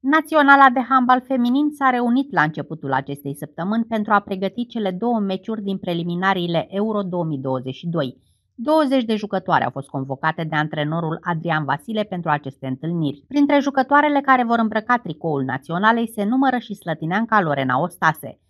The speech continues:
Cele mai multe sportive convocate sunt de la deținătoarea Cupei României, S C M Gloria Buzău,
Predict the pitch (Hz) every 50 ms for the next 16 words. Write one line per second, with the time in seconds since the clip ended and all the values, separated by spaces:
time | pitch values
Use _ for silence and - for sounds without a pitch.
0 | _ _ _ _ _ _ - 320 320 302 285 262 233 233 240 240 240 220 220 -
1 | - 226 214 214 - 240 202 - 120 - - 127 123 131 135 - _ 208 214 214
2 | 233 226 - 240 226 208 226 214 196 190 180 185 175 170 - 175 165 160 - 196
3 | 202 202 196 180 - 180 170 - 170 160 165 180 202 208 202 190 175 165 170 202
4 | 202 - - 190 185 - 165 151 160 170 151 135 143 156 151 151 147 143 143 147
5 | 170 180 170 160 160 196 247